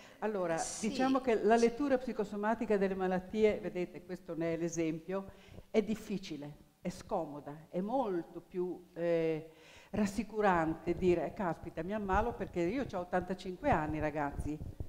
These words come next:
Speaker 1: Eh, eh, allora, eh, d-, dovrei essere, non lo so come. Io faccio quello che voglio, faccio quello che mi pare, ho fatto le scelte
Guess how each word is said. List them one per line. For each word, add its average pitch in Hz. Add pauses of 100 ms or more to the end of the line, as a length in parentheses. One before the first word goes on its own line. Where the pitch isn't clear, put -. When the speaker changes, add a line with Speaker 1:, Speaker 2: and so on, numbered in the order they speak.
(520)
Speaker 1:
Eh, 196
eh, -
allora, 240
eh, 156
d-, 165
dovrei 180
essere, 170
non 165
lo 175
so -
come. 156 (1000)
Io 220
faccio 180
quello 254
che 285
voglio, 160
faccio 202
quello 180
che 202
mi 240
pare, 285
ho 185
fatto 185
le 180
scelte 175